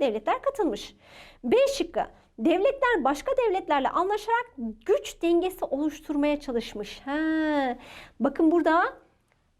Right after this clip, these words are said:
diğer devletlerle ne yapmışlar? Anlaşmışlar. Ve mesela A B D'nin savaşa girmesi güç dengesini oluşturmaya çalıştığını gösterir. Peki devam ediyorum. Birinci Dünya Savaşı'nda en son dahil olan devlet Rusya olmuştur.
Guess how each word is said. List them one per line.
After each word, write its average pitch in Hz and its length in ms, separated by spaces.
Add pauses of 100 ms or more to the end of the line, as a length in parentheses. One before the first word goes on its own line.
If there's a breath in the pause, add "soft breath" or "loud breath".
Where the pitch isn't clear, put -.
diğer 277 260
devletlerle 311 520
ne 285 40
yapmışlar? 349 420 (100)
Anlaşmışlar. 294 840 (480 soft breath)
Ve 302 320
mesela 262 400
A 262 100
B 269 120
D'nin 320 180
savaşa 339 400
girmesi 277 440 (380 loud breath)
güç 294 300
dengesini 269 420
oluşturmaya 339 640
çalıştığını 285 540
gösterir. 330 480 (520 soft breath)
Peki 427 220
devam 466 400
ediyorum. 285 400 (320 loud breath)
Birinci 370 400 (100)
Dünya 415 260 (180)
Savaşı'nda 320 540 (180)
en 539 340
son 285 260
dahil 427 280
olan 262 380
devlet 440 360
Rusya 415 320
olmuştur. - 420